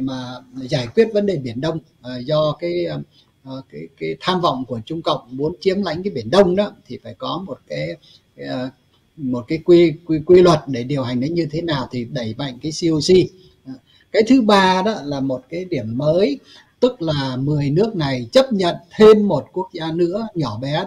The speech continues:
tức là cái Đông Timor. Đây là một quốc gia nhỏ mới được, ờ, thành lập đây. Và, à, như vậy là trong tương lai có thể cái asean nó từ mười quốc gia nó sẽ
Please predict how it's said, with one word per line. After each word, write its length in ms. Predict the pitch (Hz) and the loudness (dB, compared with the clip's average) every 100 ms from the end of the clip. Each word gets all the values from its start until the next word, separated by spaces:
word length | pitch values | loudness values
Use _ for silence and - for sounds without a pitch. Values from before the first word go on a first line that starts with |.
| 208 | -6
tức 120 | 208 | -6
là 140 | 147 - | -6 -4
cái 80 | |
Đông 240 | 196 202 196 | 4 4 4
Timor. 420 | 202 190 196 175 - _ _ _ | 2 2 0 0 -4 _ _ _
Đây 160 | 156 170 | -4 -2
là 60 | |
một 180 | 156 131 | 0 -4
quốc 140 | - - | -8 -8
gia 120 | 165 | -4
nhỏ 440 | 160 127 107 113 135 | -2 -4 -8 -12 -8
mới 200 | 151 208 | -6 -2
được, 200 | 190 - | -4 -6
ờ, 200 | - 127 - | -20 -20 -16
thành 140 | 135 127 | -6 -6
lập 140 | 127 | -4
đây. 200 | 160 175 - _ - _ _ _ | 0 0 0 _ -20 _ _ _
Và, 380 | 135 135 127 107 _ _ _ | -6 -6 -6 -10 _ _ _
à, 240 | 127 123 123 127 131 - | -10 -8 -8 -8 -10 -8
như 240 | 156 185 | 0 2
vậy 300 | 196 180 135 | 4 2 2
là 80 | 131 - | -4 -4
trong 140 | 175 | -6
tương 180 | 170 170 | -4 -4
lai 240 | 165 160 156 | -2 -2 -2
có 140 | 180 175 | -4 -6
thể 200 | 127 104 | -6 -6
cái 100 | 151 | -8
asean 380 | 180 170 160 165 | -2 -2 -2 -6
nó 120 | 160 165 | -6 -6
từ 240 | 151 135 123 _ _ | -4 -4 -6 _ _
mười 340 | 147 147 147 131 | -4 -2 0 -2
quốc 160 | 165 - | -6 -6
gia 240 | 175 156 | -4 -2
nó 100 | 156 | -4
sẽ 60 | 175 | -6